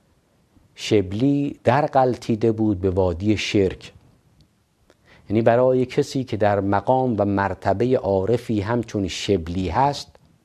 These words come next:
این که خودش رو قسمت کننده رزق و روزی بپنداره، شرک است.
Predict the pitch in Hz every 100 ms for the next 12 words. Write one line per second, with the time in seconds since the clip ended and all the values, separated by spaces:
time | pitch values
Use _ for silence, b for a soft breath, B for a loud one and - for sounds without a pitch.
0 | _ _ _ _ b b b b b b
1 | - 110 101 - 110 104 104 - - 104
2 | 104 - - 107 104 104 - b b b
3 | b b b - 107 - 104 101 101 -
4 | 104 107 101 101 101 104 98 104 101 92
5 | 95 95 98 95 101 104 95 104 156 113
6 | 92 104 - 101 98 101 101 101 143 143
7 | 135 139 _ _ _ _ _ - - 117
8 | 101 - 78 71 -